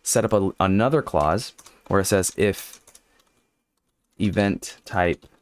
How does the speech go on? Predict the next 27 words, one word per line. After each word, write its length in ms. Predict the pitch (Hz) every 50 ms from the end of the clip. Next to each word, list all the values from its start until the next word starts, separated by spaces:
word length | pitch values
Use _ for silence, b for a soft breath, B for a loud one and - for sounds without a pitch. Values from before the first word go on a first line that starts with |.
| _ _ _ _ _ _ _ _ -
is 420 | 95 92 90 92 90 90 - -
equal 300 | 95 101 - 98 95 90
to 880 | - - - 104 92 87 87 87 87 87 87 87 87 87 87 87 - - _ _ _ _ _ -
spawn 460 | - - - - 101 95 90 87 -
enemy, 500 | - - 143 135 87 82 90 104 139 - _ _ _ _ _ _ _ _ _ _ _ _ _ _ _ _ _ _ _ _ _ _ _ _ _ _ _ _ _ _ _ _ _ _ _ _ _ _
then 420 | 104 104 98 98 95 95 - - 92
we 380 | 98 98 95 92 92 90 - b b b b b b _ _ -
spawn 300 | - - - 85 82 82
an 100 | 80 107
enemy 220 | 139 120 82 76
inside 240 | 76 - - 64 64
of 80 | - -
here. 220 | - 65 120 120 - _ _ _ _
So, 400 | - 113 113 110 110 107 - - - -
uh, 380 | 98 95 95 92 92 90 - -
how 260 | - - 151 156 160
can 200 | - - 156 143
we 100 | 131 120
get 240 | 104 110 101 - -
this 240 | 101 104 101 -
to 240 | - - 110 101 95
spawn 480 | - - - - - 104 101 101 98 -
every 260 | - 92 95 101 98
couple 280 | - - 98 - 95 87
of 80 | -
seconds? 520 | - - 80 - - 52 57 - - - B B B B B B B B B B
Um, 560 | - 98 98 98 95 98 95 95 85 - -